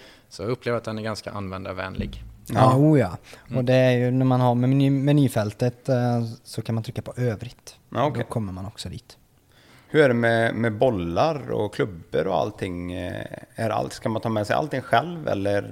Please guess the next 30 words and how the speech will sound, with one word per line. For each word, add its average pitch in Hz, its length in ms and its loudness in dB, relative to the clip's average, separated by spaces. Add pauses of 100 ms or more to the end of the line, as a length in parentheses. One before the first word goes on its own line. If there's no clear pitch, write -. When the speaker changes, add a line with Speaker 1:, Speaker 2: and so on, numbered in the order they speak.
(100)
Speaker 3:
eh, - 1080 -12
är - 40 -4
det - 60 -4
någonting 98 280 -4
som 95 140 -6
är 87 80 -6
här 135 440 -2
just 110 220 -6
med 92 100 -4
bollar 92 360 -2
och 120 60 -2
sånt 131 180 -10
där? 98 140 -4
Eller 98 380 -6
hur 101 220 -4
är 101 120 -2
det 104 60 -6
upplagt - 360 -10
för - 80 -8
det? 123 160 -6 (200)
Speaker 1:
Eh, 127 220 -4
man 143 240 -4
spelar 151 320 -4
med 147 160 -4
egna 143 300 -2
klubbor 120 560 -4
och 107 160 -10
egna 98 280 -2
bollar. 98 420 -2 (120)
Speaker 3:
Mm. 110 200 -4